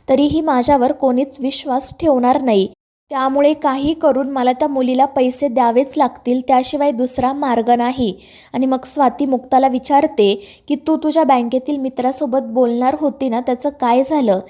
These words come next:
त्यावर मुक्ता म्हणते की, "मी बोलले त्याच्याशी, पण ही लोनची प्रोसेस पूर्ण होण्यासाठी एक दीड महिना वाट बघावी लागेल."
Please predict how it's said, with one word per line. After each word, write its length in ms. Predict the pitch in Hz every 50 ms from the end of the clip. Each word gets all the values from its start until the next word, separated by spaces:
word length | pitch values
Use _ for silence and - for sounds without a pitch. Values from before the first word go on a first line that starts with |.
| - - - _ -
त्यावर 220 | - 240 254 277
मुक्ता 380 | 247 247 247 247 - - 285 285
म्हणते 360 | 311 320 302 277 254 - 247
की, 140 | 247 - 269
"मी 120 | 269 285
बोलले 420 | 254 226 254 247 226 233 240 269
त्याच्याशी, 640 | 277 - 269 254 262 - 269 285 - - 202 185 220 - - - - _ _ _
पण 140 | 269 269 302
ही 220 | 294 311 311 302
लोनची 360 | 277 262 254 247 247 247 302
प्रोसेस 460 | 285 - 277 262 262 262 - 277 277 277
पूर्ण 380 | - - 277 262 262 262 247
होण्यासाठी 720 | 277 285 277 277 247 233 240 254 - 262 247 240 - 262 277
एक 320 | - - 254 226 208 208
दीड 180 | 233 262 262 285
महिना 380 | 277 285 285 262 240 254 269
वाट 280 | 269 262 240 254 247 269
बघावी 440 | 247 269 262 262 269 269 262 269 277
लागेल." 400 | 277 233 208 196 208 196 185